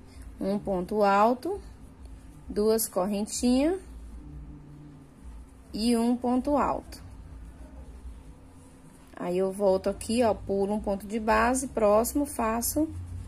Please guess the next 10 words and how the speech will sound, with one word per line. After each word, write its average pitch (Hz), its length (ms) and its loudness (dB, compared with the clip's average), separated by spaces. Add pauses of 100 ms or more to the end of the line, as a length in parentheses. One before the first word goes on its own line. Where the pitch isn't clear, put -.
(380)
os 233 300 2
cinco 233 300 2
pontos 240 340 2
altos 220 280 2
de 262 80 -4
base. 208 440 -2 (140)
Desse 226 400 4
jeito 247 340 4
aqui, 277 200 -4
ó. 208 100 -6